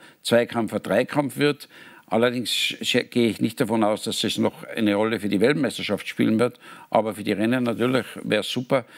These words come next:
wenn auch noch der Mercedes mit eine Rolle mitspielen würde. Ansonsten,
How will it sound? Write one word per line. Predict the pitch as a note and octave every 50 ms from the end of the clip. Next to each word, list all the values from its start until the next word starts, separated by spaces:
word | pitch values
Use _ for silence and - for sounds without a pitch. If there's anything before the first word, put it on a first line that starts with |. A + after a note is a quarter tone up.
| - - - -
wenn | - A2 A2
auch | G#2 F#2+ G#2+
noch | G#2+ G2 -
der | - A2
Mercedes | G2+ G2 - - A2 G#2+ A2+ G#2+ - -
mit | G2+ G2+ - _ - - -
eine | - A2 G#2 G2+ G2+
Rolle | G2 G#2 G#2 G#2 G2+
mitspielen | B2 C#3 - - - - B2+ B2 A#2+
würde. | A2+ A2+ A2+ B2 A#2+ - _ _ - - - - - - - - -
Ansonsten, | - - G#2+ G2 A#2 B2 B2+ C3 - - D3 C3+ G#2+ -